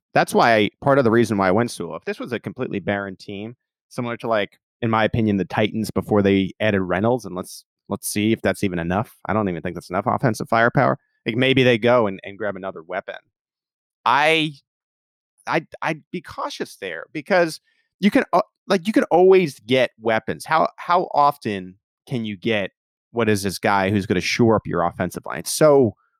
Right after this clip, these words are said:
critical that you keep Burrow on his feet, you know, and, and that's where, that's where I agree. I tend to agree with, with the consensus here. I, I, I, it's gonna be interesting to see what they do. I mean, if the quarterback is, like, insisting,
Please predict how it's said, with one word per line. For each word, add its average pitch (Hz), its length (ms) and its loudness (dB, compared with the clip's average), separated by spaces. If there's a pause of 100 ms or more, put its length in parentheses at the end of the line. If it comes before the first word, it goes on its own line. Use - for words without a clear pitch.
critical 104 760 0 (120)
that 117 120 -2
you 113 80 -6
keep - 300 -6 (140)
Burrow 131 260 4
on 104 140 0
his 67 140 -14
feet, - 400 -2 (220)
you 123 200 -2
know, 131 180 4
and, 110 200 0 (100)
and 113 120 -2
that's 147 280 0
where, 110 400 4 (760)
that's 165 220 0
where 226 160 0
I 190 80 4
agree. 135 380 -2
I 107 60 -2
tend 135 180 -8
to 135 80 -4
agree 113 260 0
with, 113 240 4
with 110 160 0
the 101 100 -2
consensus 98 600 -4
here. 78 320 -6 (100)
I, - 80 -6
I, - 400 -16 (500)
I, - 20 -18 (300)
it's - 320 -6
gonna 269 160 2
be 147 200 6
interesting 131 300 0
to 101 60 -4
see 127 140 0
what 110 80 2
they 92 120 0
do. 104 140 0
I 95 40 2
mean, 95 160 -6
if - 100 -8
the - 80 -4
quarterback 135 480 0
is, 95 140 -4
like, 90 180 -2
insisting, 87 760 -8